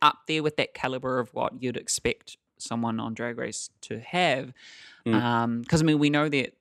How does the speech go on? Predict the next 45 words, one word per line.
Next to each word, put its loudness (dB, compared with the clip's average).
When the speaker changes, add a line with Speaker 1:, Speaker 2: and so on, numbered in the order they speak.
Speaker 1:
that 0
they 2
didn't -2
have -6
any 0
time 0
to -6
really -2
get -4
ready 0
and -2
everything -2
Speaker 2:
Mm-hmm. -4
Speaker 1:
was -8
locked -8
down. 4
So, -2
like, -2
their -10
outfits -4
are -2
not 0
the -4
best 2
'cause -4
of -16
fabric 0
and -4
stuff. 2
So, -2
like, 0
oh, 2
Speaker 2:
Mm. -2
Speaker 1:
you 0
gotta 4
feel, -4
feel -4
for -12
them. -10
Speaker 2:
I 2
do. -2
Veronica 6
was -12
saying 0
that, -2